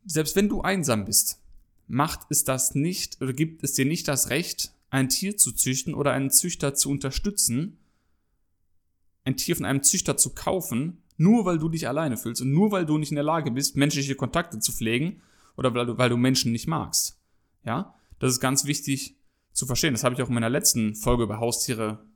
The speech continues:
gesagt, weil die Menschen begründen das ja immer, „Ja, aber meine, meine Kinder, die wollen so gerne einen Hund haben und ich will nicht alleine sein, die sind so flauschig.“ Mi, mi, mi, mi. Ich höre nur ich, ich, ich, ich. Was sind, was mit den Tieren ist, ist egal. Dass die Tiere am Ende den ganzen Tag in der Wohnung alleine sitzen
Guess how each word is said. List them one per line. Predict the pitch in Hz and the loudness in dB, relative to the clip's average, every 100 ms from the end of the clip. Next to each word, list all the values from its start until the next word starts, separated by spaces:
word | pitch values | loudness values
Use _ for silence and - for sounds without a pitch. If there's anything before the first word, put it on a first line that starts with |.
| _ - | _ -2
gesagt, | 117 104 151 160 | 0 0 -2 0
weil | 123 123 | 2 2
die | 120 | 2
Menschen | 123 131 131 135 | 4 2 2 4
begründen | 135 127 143 | 2 4 2
das | 131 - | 4 2
ja | |
immer, | 110 123 127 - _ _ - | 0 0 -2 -10 _ _ -6
„Ja, | 143 | -2
aber | 147 139 | 0 0
meine, | 131 131 123 - _ - | 2 2 0 -6 _ -2
meine | 135 139 | 2 2
Kinder, | 139 190 160 | 2 0 2
die | 151 143 | 2 4
wollen | 156 156 | 4 4
so | 170 170 | 4 2
gerne | 165 160 | 2 2
einen | 156 156 | 2 4
Hund | 190 175 165 | 4 4 2
haben | 151 151 147 | 2 0 -2
und | 147 147 | -4 -4
ich | - | 0
will | 170 | 0
nicht | 165 | 2
alleine | 165 170 175 160 | 0 0 0 -2
sein, | 156 156 | -2 -2
die | 151 | -2
sind | 170 | 0
so | 175 | 0
flauschig.“ | 165 165 165 180 - 160 - 156 _ _ _ | 0 0 0 0 -2 -4 -6 -10 _ _ _
Mi, | 170 202 220 | 2 4 6
mi, | 214 214 | 6 4
mi, | 208 208 | 4 4
mi. | 214 220 143 - | 4 4 2 0
Ich | 160 | -2
höre | 185 | 0
nur | 185 180 | 2 0
ich, | 202 - | -2 -4
ich, | 180 - | -4 -4
ich, | 175 202 | -4 -4
ich. | 180 - | -6 -4
Was | 147 - | 2 2
sind, | 160 - - | 0 -8 -4
was | 160 | 0
mit | 170 | 0
den | 156 | -2
Tieren | - 233 190 | -2 -2 -2
ist, | 160 | -2
ist | 160 | -2
egal. | 156 196 175 107 - - | 0 0 0 -2 -6 -4
Dass | 139 - | -2 -2
die | 165 | -6
Tiere | - 339 220 | -2 0 2
am | 156 | 4
Ende | 143 | 4
den | 135 127 | 4 2
ganzen | 127 120 | 0 0
Tag | 127 120 | -2 0
in | |
der | 120 135 | 0 4
Wohnung | 127 104 | 4 4
alleine | 113 117 110 | 4 4 2
sitzen | 107 107 101 | -2 -2 -4